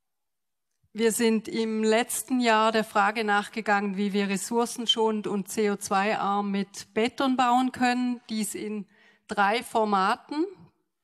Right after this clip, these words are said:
Das heut-, der heutige Anlass war als viertes Gespräch in dieser Reihe geplant und wurde dann durch die Teilnahme an der Ausstellung Mockups vom S H M in dieses Semester verschoben. Deshalb freue ich mich umso mehr, können wir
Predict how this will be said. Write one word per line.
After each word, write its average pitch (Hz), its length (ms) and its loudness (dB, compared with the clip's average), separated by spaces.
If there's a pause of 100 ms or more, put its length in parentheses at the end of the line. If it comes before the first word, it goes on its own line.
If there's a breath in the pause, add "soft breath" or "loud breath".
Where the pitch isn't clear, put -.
(320)
Das 196 200 -2
heut-, 226 320 0
der 214 140 2
heutige 226 400 0
Anlass 226 640 0
war 208 280 4
als 196 380 -4
viertes 269 560 -4
Gespräch 220 640 -4
in 226 120 -6
dieser 202 300 -2
Reihe 196 220 2
geplant 202 720 -2 (540 loud breath)
und 254 400 -4
wurde 240 260 2
dann 214 220 0
durch 214 160 -2
die 214 120 -12
Teilnahme 208 680 0
an 196 100 -4
der 196 220 -2
Ausstellung 202 560 -4
Mockups 220 640 -4
vom 202 200 -4
S 190 300 -4
H 196 120 -2
M 190 320 -4 (440 soft breath)
in 185 220 -4
dieses 202 440 -4
Semester 190 480 -6
verschoben. 175 800 -2 (800)
Deshalb 196 320 -2
freue 220 240 2
ich 214 80 -10
mich 214 160 -6
umso 233 260 0
mehr, 214 300 0
können 214 340 0
wir 196 320 -2